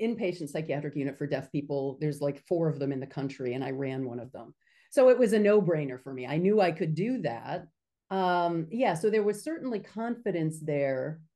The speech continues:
Um, there was a value of, of caring of how that service got done. There was a comfort with my friend, but also there was just a sense of, if you have something to give and to offer someone, it's almost like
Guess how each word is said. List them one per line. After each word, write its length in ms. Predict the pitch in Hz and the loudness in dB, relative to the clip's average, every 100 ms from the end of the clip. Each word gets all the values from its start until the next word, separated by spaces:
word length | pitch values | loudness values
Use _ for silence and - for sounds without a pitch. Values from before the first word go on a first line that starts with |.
| _ _ | _ _
Um, 520 | 180 175 170 160 160 196 | -2 0 2 2 0 2
there 100 | 196 | 2
was 220 | 190 - 196 | 2 -2 -6
a 40 | |
value 760 | 165 175 185 208 151 160 285 - - | -4 -2 0 0 -2 -2 -6 -8 -6
of, 240 | 180 170 151 | -6 -6 -6
of 200 | - 160 | -6 -8
caring 640 | - 214 226 226 175 202 | -8 -4 0 0 0 -2
of 180 | - 170 | -4 -6
how 180 | 165 175 | -2 0
that 200 | 175 - | 0 -2
service 360 | - 170 165 | -6 -4 -4
got 260 | 160 151 147 | -4 -4 -4
done. 380 | 139 135 220 294 - _ - | -6 -4 -4 -6 -8 _ 2
There 100 | 226 | 4
was 140 | 214 | 4
a 40 | 208 | 0
comfort 420 | - 208 220 - | -6 -6 -4 -4
with 160 | 180 | -4
my 120 | 180 180 | -4 -6
friend, 460 | 175 135 165 285 320 _ _ _ - | -4 -4 -4 -6 -8 _ _ _ -12
but 260 | 202 277 - | 0 0 2
also 440 | 285 381 - 285 | 0 -2 -2 -2
there 180 | 233 247 | 0 0
was 180 | 247 220 | -2 -4
just 320 | 240 269 - | -6 -8 -8
a 60 | 240 | -8
sense 420 | - 247 254 262 | -4 -2 -2 -2
of, 260 | 247 226 226 - | -2 -2 -8 -6
if 200 | 240 240 | -4 -2
you 180 | 240 226 | -4 -4
have 300 | 226 294 294 | -4 -4 -6
something 540 | - 269 254 240 220 | -6 -4 -2 -4 -6
to 100 | 233 | -6
give 540 | 196 165 226 262 254 233 _ _ _ _ | -8 -6 -2 0 0 -4 _ _ _ _
and 140 | 214 208 | -6 -4
to 140 | - - | -6 -4
offer 360 | 233 370 302 | -4 -4 -8
someone, 460 | - 202 185 175 170 | -8 -4 -4 -4 -4
it's 180 | 196 202 | -6 -6
almost 500 | - 302 349 294 - | -4 -2 -2 -2 -6
like 420 | 226 202 196 196 | -2 0 -2 -4